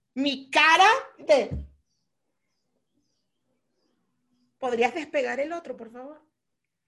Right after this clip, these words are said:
¿Podrías buscar un clavo? O un gancho. Y lo veía con cara de...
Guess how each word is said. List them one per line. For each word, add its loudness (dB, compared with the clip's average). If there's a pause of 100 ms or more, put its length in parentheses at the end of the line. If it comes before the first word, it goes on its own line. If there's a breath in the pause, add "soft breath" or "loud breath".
(460)
¿Podrías -6
buscar -10
un -12
clavo? -8 (1600)
O -2
un -2
gancho. -2 (2750)
Y 0
lo 6
veía 6
con -2
cara 2
de... -2